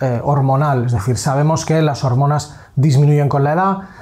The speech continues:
aproximadamente afecta a un, entre uno y un dos por ciento de hombres a los cincuenta años, pero hasta un treinta por ciento de hombres a los ochenta años. Es decir, a medida que nos hacemos mayores,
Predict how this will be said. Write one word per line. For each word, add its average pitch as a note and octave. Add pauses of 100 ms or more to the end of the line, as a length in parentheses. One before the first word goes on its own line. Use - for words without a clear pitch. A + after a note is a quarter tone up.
(240)
aproximadamente D#3+
afecta D3+
a C#3+
un, D3
entre C#3+
uno E3+
y F3
un E3
dos D#3
por D3+
ciento D3+
de D3
hombres D3
a -
los C3
cincuenta C#3+
años, G3 (240)
pero D3+
hasta D#3+
un D#3+
treinta D#3
por B2+
ciento D3
de C3+
hombres C3+
a C3
los A#2+
ochenta C3
años. A2+
Es A#2+
decir, B2 (260)
a B2+
medida D3+
que F3
nos F3+
hacemos E3
mayores, E3